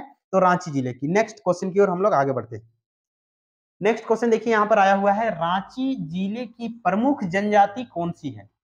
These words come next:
तो रांची जिले में देखिए कौन कौन सी जनजाति जो है यहाँ पर निवास करती है। तो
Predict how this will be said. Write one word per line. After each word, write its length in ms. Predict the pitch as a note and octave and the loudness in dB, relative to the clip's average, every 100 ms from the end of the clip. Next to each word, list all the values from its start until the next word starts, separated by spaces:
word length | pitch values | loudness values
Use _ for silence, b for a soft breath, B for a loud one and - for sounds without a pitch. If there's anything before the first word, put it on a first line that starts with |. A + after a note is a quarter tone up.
| _ _ F3+ | _ _ 2
तो 80 | |
रांची 320 | F3+ F#3+ G#3+ C4 | 4 4 4 0
जिले 260 | A#3+ A#3+ | 2 2
में 140 | B3 A#3 | 2 0
देखिए 220 | A#3 B3 | -2 -2
कौन 180 | A3 G#3+ | 0 0
कौन 140 | B3 | -2
सी 140 | B3 G3 | -2 -2
जनजाति 480 | E3+ F3+ G3 G#3 B3 | -2 0 0 0 2
जो 140 | A#3 | 2
है 80 | A3 | 2
यहाँ 180 | G3+ G#3 | -2 -2
पर 120 | A3 | -2
निवास 380 | E3 D#3+ E3 - | 0 0 0 -2
करती 300 | C3 - G#2 | -8 -8 -20
है। 120 | G#2 _ _ - | -20 _ _ -16
तो 100 | G3+ | -8